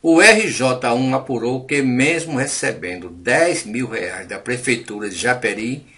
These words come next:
Yuri pediu e recebeu pelo menos duas parcelas do auxílio emergencial do governo federal. Os pagamentos aconteceram em abril e maio, quando ele já era secretário.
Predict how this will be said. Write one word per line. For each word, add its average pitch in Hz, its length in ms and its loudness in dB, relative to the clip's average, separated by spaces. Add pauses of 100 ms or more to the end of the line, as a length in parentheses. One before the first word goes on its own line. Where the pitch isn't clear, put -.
(220)
Yuri 190 460 4
pediu 170 760 6
e 175 80 -6
recebeu 131 580 -2
pelo 120 240 -6
menos 143 440 -2 (280)
duas 262 380 6
parcelas 123 680 0
do 147 160 -2
auxílio 110 480 -4
emergencial 113 760 -6
do 139 80 -10
governo 92 500 -10
federal. - 480 -6 (400)
Os - 140 -8
pagamentos 139 600 6
aconteceram 139 1000 2
em 135 280 4
abril 156 560 4
e 165 80 -2
maio, 131 520 6 (360)
quando 185 500 4
ele 143 260 4
já 190 420 8
era 139 300 2
secretário. - 920 -8